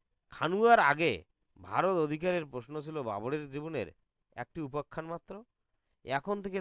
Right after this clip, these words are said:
তার বাকি জীবনের জন্যে এই লক্ষ্য ছিল বাস্তব ও প্রধান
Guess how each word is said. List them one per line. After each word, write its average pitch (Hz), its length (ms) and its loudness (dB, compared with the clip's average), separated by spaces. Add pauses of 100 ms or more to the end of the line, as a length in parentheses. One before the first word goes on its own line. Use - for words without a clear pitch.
তার 151 100 0 (100)
বাকি 117 280 -6
জীবনের 160 360 -8
জন্যে 147 260 -10 (800)
এই 110 140 -6
লক্ষ্য 117 320 -8
ছিল 156 140 -10 (180)
বাস্তব 185 380 -8 (500)
ও - 20 -14 (140)
প্রধান 123 320 0